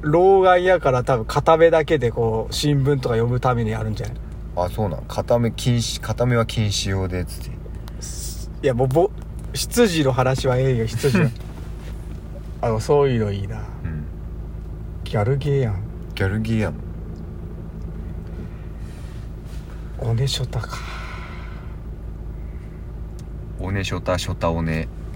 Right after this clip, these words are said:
Speaker 2: しょたおねはちょっと無理あるな。来るがおっさんやから。
Speaker 1: 俺、でもあれやりたいな。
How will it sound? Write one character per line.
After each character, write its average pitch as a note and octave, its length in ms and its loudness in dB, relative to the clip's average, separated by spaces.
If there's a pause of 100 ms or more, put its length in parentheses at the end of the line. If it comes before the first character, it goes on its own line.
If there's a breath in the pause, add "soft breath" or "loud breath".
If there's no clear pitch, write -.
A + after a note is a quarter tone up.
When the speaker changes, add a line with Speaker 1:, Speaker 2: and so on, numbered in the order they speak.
(260)
Speaker 2:
し - 120 -8
ょ F2 60 0
た D3 160 2
お E3+ 120 0
ね D#3+ 120 0
は D3 100 2
ち C#3+ 100 -2
ょ C#3 40 -2
っ - 80 -4
と E2+ 100 -4
無 F2 160 -2
理 D#2 100 -4
あ - 40 -6
る - 100 -8
な。 - 60 -8 (880)
来 - 80 -2
る F#2+ 100 -4
が E2+ 80 -2
お D2+ 40 -2
っ - 60 -6
さ - 180 -6
ん C#2+ 40 -4
や D2 60 -6
か - 120 -8
ら。 - 60 -10 (960)
Speaker 1:
俺、 C3 640 4
で C3 100 4
も B2 220 2
あ C#3+ 80 6
れ E3 80 8
や F3 100 6
り E3+ 100 2
た D3+ 140 4
い A#2 80 4
な。 G2 440 0